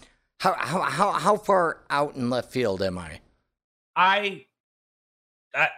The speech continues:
Speaker 2: I'm, I'm on board for any crazy thing we wanna explore, the idea that there are systems that sort of behave like that. There was a, there was a, I gotta remember the name of the book, but there was a really cool book out that had the idea that maybe what happens inside black holes is they spin off into their own little separate universes,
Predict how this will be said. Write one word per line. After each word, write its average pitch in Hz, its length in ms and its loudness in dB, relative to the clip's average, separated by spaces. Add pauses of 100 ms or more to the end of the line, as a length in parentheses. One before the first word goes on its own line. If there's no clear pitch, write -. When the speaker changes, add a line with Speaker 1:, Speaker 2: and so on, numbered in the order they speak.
Speaker 2:
I'm, 226 340 2
I'm 233 220 2
on 233 220 0
board 175 380 -2
for 147 400 -2
any 165 300 0
crazy 139 400 -2
thing 131 240 -2
we 127 140 -2
wanna 117 240 0
explore, 117 580 0
the 113 140 0
idea 113 380 0
that 107 260 -2
there 110 240 2
are 110 160 2
systems 120 560 -2
that 110 160 -6
sort 117 180 0
of 104 160 -2
behave 117 400 2
like 110 220 2
that. 104 180 2
There 156 120 4
was 165 140 2
a, 147 200 0 (100)
there 156 80 0
was 143 160 2
a, 120 80 -4 (100)
I 127 40 -4
gotta 156 240 2
remember 165 280 -2
the - 60 -8
name 131 180 2
of 139 60 0
the 127 80 0
book, 107 360 0 (260)
but 117 80 0
there 127 100 2
was 117 100 2
a 120 60 0
really 165 220 2
cool 160 220 2
book 117 240 2
out 107 180 4
that 110 80 2
had 107 180 2
the 110 100 4
idea 104 380 2
that 101 160 -4
maybe 113 360 2
what 110 180 4
happens 104 340 0
inside 104 420 2
black 98 280 2
holes 92 520 -2
is 95 140 -2
they 98 100 2
spin - 360 2
off 101 280 2
into 101 160 0
their 95 180 2
own 95 120 2
little 92 180 0
separate - 380 0
universes, 98 680 0